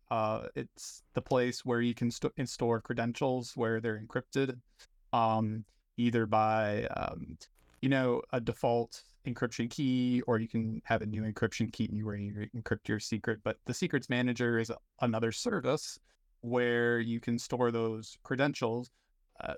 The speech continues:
no matter what they are, you basically store plain text or, or json, um, schema, and it encrypts it. Uh, and then your services, like, say, Lambda,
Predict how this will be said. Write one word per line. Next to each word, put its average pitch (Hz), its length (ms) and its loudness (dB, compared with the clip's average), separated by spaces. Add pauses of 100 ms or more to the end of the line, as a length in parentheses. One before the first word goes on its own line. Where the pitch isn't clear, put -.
no 135 160 2
matter 139 240 2
what 127 200 0
they 123 120 4
are, 117 420 2
you 117 140 -2
basically 117 500 0
store 113 540 2
plain 117 320 0
text - 500 -2
or, 107 420 -2
or 113 140 -8
json, 113 680 -2 (360)
um, 64 480 0 (640)
schema, 113 520 2 (260)
and 113 280 0
it 117 120 -8
encrypts - 380 -6
it. 113 180 0 (520)
Uh, 107 420 0
and 127 100 2
then 127 140 2
your 120 140 2
services, 127 840 0
like, 113 220 0
say, 110 400 -2 (260)
Lambda, 110 500 0